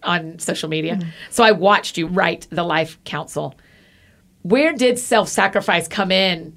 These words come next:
Speaker 1: when you were writing this? Like, each of the ten people, are you like, "Oh, she has to sacrifice something. Oh, she has to sacrifice something"? Did that come to your mind? Is that part of this whole gig, working right in friendship?
Speaker 2: Well, I outline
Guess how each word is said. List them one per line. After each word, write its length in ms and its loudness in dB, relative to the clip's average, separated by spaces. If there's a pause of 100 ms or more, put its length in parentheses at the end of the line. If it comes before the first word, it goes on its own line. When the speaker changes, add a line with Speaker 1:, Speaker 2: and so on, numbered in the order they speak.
Speaker 1:
when 160 -2
you 80 0
were 100 4
writing 300 0
this? 160 -6
Like, 160 -6
each 240 -2
of 100 -2
the 80 0
ten 240 -2
people, 300 -2
are 100 2
you 140 2
like, 240 0 (260)
"Oh, 160 6
she 240 2
has 160 4
to 80 -8
sacrifice 460 -4
something. 320 -10
Oh, 80 -4
she 160 -2
has 160 0
to 80 -8
sacrifice 420 -8
something"? 240 -10
Did 140 -2
that 240 2 (440)
come 220 2
to 100 -4
your 120 -2
mind? 240 0
Is 80 0
that 160 2
part 240 2
of 60 -2
this 140 0
whole 180 0
gig, 280 -2
working 420 -4
right 360 -4
in 160 -6
friendship? 420 -6 (560)
Speaker 2:
Well, 600 4
I 240 2
outline 800 4